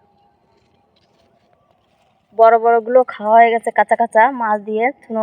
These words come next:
মাছ দিয়ে চচ্চড়ি, ভালো লাগে খেতে। এই যে এখন ছোট ছোটগুলো ধরেছে, এগুলো একটু বড় হলে তুলতে হবে। চৈত্রি মাসে, এগুলো চৈত্রি মাসে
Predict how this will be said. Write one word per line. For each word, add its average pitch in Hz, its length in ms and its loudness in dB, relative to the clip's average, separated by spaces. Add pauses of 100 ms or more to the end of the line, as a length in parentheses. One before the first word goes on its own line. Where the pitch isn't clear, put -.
মাছ 208 160 0
দিয়ে 214 200 -4
চচ্চড়ি, 214 420 -6 (1040)
ভালো 208 260 -2
লাগে 214 220 0 (1700)
খেতে। 202 300 0 (1120)
এই 208 120 -2
যে 220 140 2
এখন 226 140 -6 (140)
ছোট 214 120 -10 (120)
ছোটগুলো 220 380 2 (120)
ধরেছে, 220 320 -2 (540)
এগুলো 208 260 0
একটু - 120 -8 (100)
বড় 214 200 4
হলে 240 140 2 (100)
তুলতে 214 280 -2
হবে। 175 180 -2 (1700)
চৈত্রি 240 300 2 (120)
মাসে, 233 200 -2
এগুলো 269 180 2 (140)
চৈত্রি 262 380 0
মাসে 302 220 0